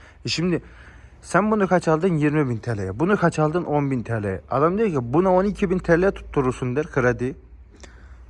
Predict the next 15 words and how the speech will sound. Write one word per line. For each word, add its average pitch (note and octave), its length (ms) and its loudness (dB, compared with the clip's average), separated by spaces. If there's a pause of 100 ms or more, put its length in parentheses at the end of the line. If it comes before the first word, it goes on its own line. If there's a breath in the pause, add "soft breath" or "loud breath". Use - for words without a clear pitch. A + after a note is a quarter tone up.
(220 loud breath)
Buna, D#3+ 360 4
e, B2 600 0
"Bunlar F#3+ 260 4
da E3+ 60 2
on F#3 180 2
bin F3 80 2
aldım, D#3 300 2
bunlar F3 240 0
da E3+ 140 2
dörder D#3 340 4
bin C#3+ 80 -2
T A#2+ 220 -2
L B2 100 0
tutar," F#2 300 -8
derler. - 200 -14